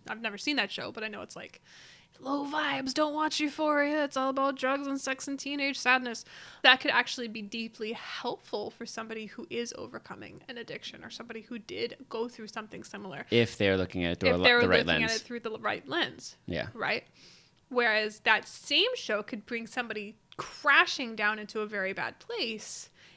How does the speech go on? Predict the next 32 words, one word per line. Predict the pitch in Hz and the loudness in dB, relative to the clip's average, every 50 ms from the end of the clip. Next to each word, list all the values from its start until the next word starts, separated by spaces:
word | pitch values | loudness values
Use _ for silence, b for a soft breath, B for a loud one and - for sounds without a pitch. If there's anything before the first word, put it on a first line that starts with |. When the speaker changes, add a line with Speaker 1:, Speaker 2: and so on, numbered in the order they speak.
| b | b
Speaker 1:
if | - 247 240 - | -2 -2 2 2
that | 226 220 | 2 2
is | 214 214 208 | 2 -2 -4
not | 226 220 202 214 | -4 -6 -4 -2
helpful | 214 226 214 - 220 | -4 -4 -4 -6 -10
for | 208 - 220 208 | -12 -10 -10 -8
the | 196 | -8
lens | 196 185 - - - | -8 -10 -10 -12 -14
that | - - | -14 -14
they're | - - - - | -12 -10 -10 -10
viewing | - 247 - - - - | -10 -10 -12 -14 -14 -14
their | - - | -16 -18
paradigm | - - - 330 330 269 233 196 208 233 | -16 -12 -8 -4 -4 -4 -4 -6 -8 -10
through. | - - - - - - - b b b b b b | -14 -18 -20 -20 -20 -20 -20 b b b b b b
Speaker 2:
It's | - - | -12 -10
true. | - - 98 95 98 104 - | -4 -2 0 0 0 -2 -4
Yes. | - 123 120 156 196 262 302 294 | -4 0 2 2 2 2 0 2
Speaker 1:
So | - - 269 | 4 4 6
there | 262 269 262 - - | 8 6 6 6 8
are | 262 262 302 370 392 | 10 10 12 10 10
no | 370 339 320 320 320 | 8 6 6 4 6
high | - 302 277 277 285 294 | 6 8 8 8 8 6
vibes | 294 269 269 269 | 6 4 4 4
and | 269 247 | 0 -2
low | 247 262 320 311 | 0 0 2 4
vibes. | 254 226 220 220 - | 4 4 4 2 -2
It's | - 254 - | -6 -8 -4
almost | - 254 269 302 349 339 - | -2 -2 0 0 -2 2 2
like | 294 262 - - | 2 2 2 0
dimensions | 254 240 233 226 226 240 240 - 277 247 226 220 208 - - | -4 -2 -2 -2 -2 -2 -2 -4 -4 -4 -6 -6 -10 -10 -4
of | - 240 240 226 214 214 | -2 0 0 0 0 -4
filters. | - - - - - - 262 269 269 - - 220 214 208 202 - - | -10 -16 -18 -6 0 2 2 2 2 -2 -4 -4 -4 -4 -6 -8 -12